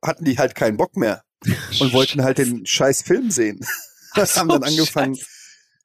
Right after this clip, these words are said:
Speaker 1: angefangen, mich auszupfeifen oder Geräusche zu machen. Ein paar sind aufgestanden, haben mir den Rücken zugekehrt. <laughs> Das war
Speaker 2: Oh
Speaker 1: alles
Speaker 2: mein
Speaker 1: mal, es war die, ähm, schlimmste Erfahrung eigentlich, die ich,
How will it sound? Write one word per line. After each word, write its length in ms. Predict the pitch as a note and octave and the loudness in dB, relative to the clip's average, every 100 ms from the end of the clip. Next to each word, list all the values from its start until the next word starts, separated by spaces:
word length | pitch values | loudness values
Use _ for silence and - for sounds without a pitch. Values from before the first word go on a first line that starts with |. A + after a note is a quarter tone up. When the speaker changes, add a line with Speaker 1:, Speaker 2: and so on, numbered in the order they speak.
| _ _ _ _ _ _ | _ _ _ _ _ _
Speaker 1:
angefangen, 560 | D#3 D3 D#3 D#3 C#3 C#3+ | 0 2 2 2 0 0
mich 180 | C3 - | 0 2
auszupfeifen 1120 | E3+ - - D3+ - C3 C#3 C#3 - C#3 C#3 | 2 2 -2 -2 0 2 4 2 0 -2 2
oder 180 | A#2 A2+ | 2 2
Geräusche 500 | G#2+ B2+ D#3 - C#3 | 2 4 4 2 -2
zu 160 | - | -4
machen. 300 | C3+ C3+ C3+ | -2 -2 -2
Ein 40 | A#2+ | -2
paar 220 | C#3 C#3 | 0 0
sind 160 | C#3 | 0
aufgestanden, 680 | - D#3 - D#3 - C#4 - | 0 0 0 -4 -2 -4 -4
haben 80 | C3+ | -2
mir 80 | C3+ | 2
den 140 | C3+ | 2
Rücken 320 | B2+ F3 F3 - | 2 -2 -2 -4
zugekehrt. 840 | - E3+ D3+ - C#3 B2 C#3 - | -2 -2 -4 -4 -4 -2 -6 -10
<laughs> 40 | - - - - _ _ _ | -16 -20 -20 -20 _ _ _
Das 100 | D3+ | -6
war 100 | C#3+ - | -2 -2
Speaker 2:
Oh 20 | |
Speaker 1:
alles 260 | E3 D#3+ | -4 -8
Speaker 2:
mein 120 | D3 D3 - - - - - _ | -8 -10 -14 -16 -16 -18 -20 _
Speaker 1:
mal, 140 | - D3+ | 0 0
es 160 | C#3+ | 2
war 160 | D#3 E3+ | 2 0
die, 300 | E3 E3 D#3 | 2 0 0
ähm, 460 | - C#3+ C#3+ D3+ - - | 2 2 2 -2 -10 -10
schlimmste 480 | - E3+ A#3+ - D#3 | -2 0 0 2 2
Erfahrung 500 | D3 D#3+ E3+ F3 C#3 | 2 2 0 0 -4
eigentlich, 320 | C3+ C#3 - | -4 -4 -4
die 200 | C3 C3 | -4 -4
ich, 260 | - - | -4 -10